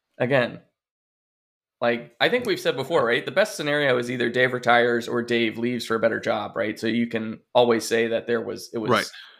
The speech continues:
Speaker 1: right? You weren't held back being here. Um, <laughs> I'd be curious to see what, I feel like Boo is just trying to make it through his time here without hiring a coach. <laughs>
Speaker 2: Sure
Speaker 1: So,
Speaker 2: feels like it.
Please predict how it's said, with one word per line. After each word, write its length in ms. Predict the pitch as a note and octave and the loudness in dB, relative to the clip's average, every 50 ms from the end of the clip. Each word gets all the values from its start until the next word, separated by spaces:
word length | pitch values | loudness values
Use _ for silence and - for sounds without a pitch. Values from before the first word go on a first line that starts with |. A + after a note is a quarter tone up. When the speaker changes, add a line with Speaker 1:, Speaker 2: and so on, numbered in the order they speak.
| _ _ - | _ _ 0
Speaker 1:
right? 160 | A#2 A#2 A#2 | 0 0 2
You 100 | A#2+ A#2+ | 0 -2
weren't 200 | B2+ C#3 - - | -2 -2 -4 -4
held 320 | - - D3+ C3+ B2 G#2+ - | 2 4 4 4 4 2 0
back 300 | A#2 A2 A2 A2 - - | 0 0 0 -4 -8 -8
being 300 | C3 A#2+ A2+ A2+ G#2+ G#2+ | -8 -8 -8 -8 -10 -14
here. 380 | G#2+ A2 F#2 F2+ E2 E2+ - _ _ _ _ _ _ _ _ _ _ _ _ | -16 -16 -18 -18 -18 -20 -20 _ _ _ _ _ _ _ _ _ _ _ _
Um, 580 | A#2+ B2 B2 B2 A#2+ A#2+ A#2 A#2 A#2+ A#2+ C3+ - _ | 2 2 4 4 4 2 2 0 -2 -4 -8 -12 _
<laughs> 800 | _ _ _ _ _ _ _ _ _ _ _ _ _ _ _ _ - | _ _ _ _ _ _ _ _ _ _ _ _ _ _ _ _ -14
I'd 420 | - - - _ _ - - - | -14 -14 -14 _ _ -20 -18 -16
be 100 | - - | -18 -18
curious 460 | - - - - - A#2 C3 A2 - | -14 -14 -14 -12 -8 -8 -6 -6 -8
to 80 | - - | -8 -8
see 180 | - - - - | -8 -6 -6 -4
what, 200 | - - - - - - - - | -4 -6 -6 -8 -18 -20 -2 -2
I 80 | - - | -2 2
feel 140 | - A#3 | 4 4
like 220 | G3+ D#3 B2+ A#2 - | 4 4 2 0 -4
Boo 400 | B2+ C3+ C3+ C3 C3 C3+ C3+ - _ _ _ | -4 -2 -2 -2 -2 -4 -10 -16 _ _ _
is 140 | B2 A#2+ A#2 | -6 -4 -4
just 160 | A#2+ A#2 - | -6 -8 -2
trying 200 | - A#2+ A#2+ B2 | -2 0 0 0
to 60 | C3+ C#3+ | 0 0
make 180 | C#3+ D3 D3 | -2 -2 -2
it 100 | C#3+ C3+ | -2 -2
through 140 | C#3 C#3+ C#3+ | -2 2 2
his 120 | D3 D3 D3 | 2 2 2
time 260 | C3 A#2 A#2+ B2 B2 | 2 2 4 4 2
here 200 | B2 B2 B2+ B2+ | 2 2 2 2
without 260 | A#2 A2+ A#2 A2+ A2 | 2 4 4 2 4
hiring 300 | A#2+ A2+ A2+ A2+ A2+ A2+ | 4 4 2 4 2 0
a 60 | A2 | -2
coach. 420 | A2 - G#2+ F#2+ F2+ - - - - _ _ - - - _ _ _ _ - - C6+ - _ - | -2 -2 -2 -4 -4 -6 -10 -12 -12 _ _ -20 -20 -20 _ _ _ _ -20 -20 -20 -14 _ -8
<laughs> 60 | - - - _ - _ - _ _ - - - A#3 | -8 -8 -10 _ -20 _ -20 _ _ -20 -16 -10 -6
Speaker 2:
Sure 140 | - - F3 | -2 2 2
Speaker 1:
So, 60 | F3 | 4
Speaker 2:
feels 220 | C#3+ C#3 C#3+ D3 A#2+ | 4 4 4 4 2
like 140 | G2 F#2+ - | -2 -4 -6
it. 140 | G#2+ G#2+ | -10 -14